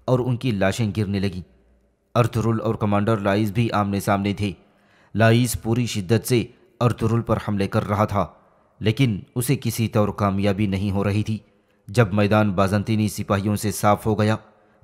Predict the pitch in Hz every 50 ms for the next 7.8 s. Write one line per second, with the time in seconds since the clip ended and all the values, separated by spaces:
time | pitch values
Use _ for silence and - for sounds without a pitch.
0 | _ - 160 - - 135 123 110 - 160 147 147 151 160 151 143 - 101 101 101
1 | 104 113 117 104 101 104 98 104 117 113 - 139 127 113 - - _ _ _ _
2 | _ - 90 82 104 113 120 123 110 - 95 107 104 101 - 113 104 87 - -
3 | _ _ 110 110 - 110 113 101 - 107 95 87 98 101 98 98 - 107 - -
4 | 113 101 87 104 95 104 101 - 107 98 95 101 85 80 107 95 - _ _ _
5 | _ _ _ _ _ _ _ _ _ _ _ _ _ _ _ _ _ _ _ -
6 | 127 110 104 120 120 113 - 107 - 117 113 95 90 101 101 117 113 104 - 110
7 | 98 - - 101 - 104 98 - 110 104 - 107 101 107 101 92